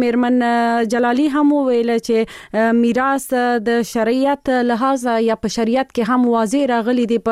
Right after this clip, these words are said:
اسلام کې، په قرآن شریف کې هم راغلی واضح چې د ښځې د میراث حقوق، آه، واضح شوي دي. لیکن، آه، سربیره تر دې بیا هم، آم،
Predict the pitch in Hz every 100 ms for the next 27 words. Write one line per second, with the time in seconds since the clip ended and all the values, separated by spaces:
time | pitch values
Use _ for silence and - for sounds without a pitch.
0 | 226 208 - 233 233 220 190 214 - 220
1 | 226 226 226 220 233 254 226 254 233 220
2 | 233 226 214 214 240 - - - 240 240
3 | 226 - 302 254 277 262 226 226 226 262
4 | 277 - 240 - 269 262 - - - -
5 | 226 226 233 233 220 320 269 220 226 -
6 | - 247 269 302 294 269 277 269 302 285
7 | 427 427 339 311 285 381 349 392 370 359
8 | 330 294 285 285